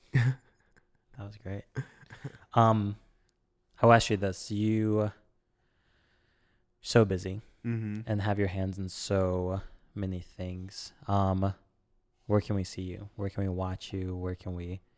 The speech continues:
Speaker 2: see your work? Continue to keep up with what's going on with the creative, the
Speaker 1: Yeah,
Speaker 2: cul-,
Speaker 1: yeah.
Speaker 2: yeah.
Speaker 1: Um, so, uh, I was on a series on B E T called Brooklyn Blue Sky.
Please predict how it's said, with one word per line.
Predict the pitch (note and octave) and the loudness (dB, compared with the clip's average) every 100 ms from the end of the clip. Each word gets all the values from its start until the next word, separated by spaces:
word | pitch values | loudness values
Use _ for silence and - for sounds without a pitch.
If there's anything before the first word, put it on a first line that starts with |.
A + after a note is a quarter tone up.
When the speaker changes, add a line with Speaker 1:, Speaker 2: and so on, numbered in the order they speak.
| _ _ - | _ _ -20
Speaker 2:
see | - - G2+ | -16 -4 0
your | F#2+ | 0
work? | F2 E2+ F2+ - - _ _ - | -2 -4 -8 -12 -20 _ _ 0
Continue | G#2+ - G2+ | 0 4 4
to | G2 | 4
keep | - G2 F#2+ | 0 -2 -2
up | F#2 | -4
with | G2+ F#2 - | -2 -4 -4
what's | F#2+ - | -6 -6
going | - F2+ | -10 -8
on | F2+ | -6
with | F2+ - | -8 -8
the | - | -12
creative, | - F2 F2+ F#2 - _ _ _ - | -12 -10 -10 -10 -18 _ _ _ -6
the | B2+ | 0
Speaker 1:
Yeah, | C#3 | 2
Speaker 2:
cul-, | A2 G#2+ | 2 -2
Speaker 1:
yeah. | A#2+ G#2+ | -6 -10
Speaker 2:
yeah. | A#2+ - _ - _ - - | -14 -18 _ -20 _ -14 0
Speaker 1:
Um, | B2 B2 A#2 A2+ A2+ | 4 6 4 0 -6
so, | - - B2 B2 A#2+ A#2 A2+ - _ _ _ _ _ _ _ _ _ _ _ _ _ _ _ _ _ _ _ - - _ _ _ _ _ _ | -6 2 4 4 2 -2 -6 -14 _ _ _ _ _ _ _ _ _ _ _ _ _ _ _ _ _ _ _ -18 -18 _ _ _ _ _ _
uh, | F#2 G#2+ G#2 G2+ G2 F#2+ | 2 4 4 2 -2 2
I | B2 | 6
was | B2+ A#2+ | 6 6
on | A#2 | 4
a | |
series | G#2+ A#2+ A#2 G#2+ | 2 2 2 0
on | G2+ | -2
B | G#2 | -4
E | G2+ | -6
T | G#2+ | -8
called | G2+ G#2+ G2 G2 F#2 _ _ _ _ _ | -10 -8 -6 -8 -12 _ _ _ _ _
Brooklyn | G#2+ - G2+ | -6 -6 -8
Blue | G2+ G#2 | -8 -10
Sky. | - F#2 F#2+ A2+ | -8 -8 -8 -10